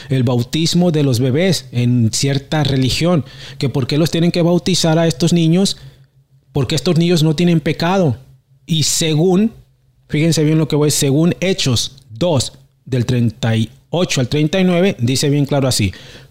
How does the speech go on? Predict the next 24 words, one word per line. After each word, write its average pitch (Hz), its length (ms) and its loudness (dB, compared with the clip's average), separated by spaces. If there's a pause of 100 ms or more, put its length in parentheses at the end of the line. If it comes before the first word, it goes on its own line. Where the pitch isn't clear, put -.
(120)
"Pedro 190 420 2
les 170 260 2
dijo, 143 320 0
'Arrepiéntanse 196 920 0
y 196 60 2
bautícense 175 760 0
cada 160 300 2
uno 160 380 2
de 143 120 2
ustedes 190 640 0
en 135 160 2
el 123 140 2
nombre 165 360 2
de 160 80 2
Jesucristo 170 640 -2
para 131 200 0
el 123 100 0
perdón 175 680 0
de 196 100 2
los 190 160 2
pecados.'" 151 760 -2 (960)
Está 151 300 -2
diciendo 185 840 0 (300)
Pedro 190 400 0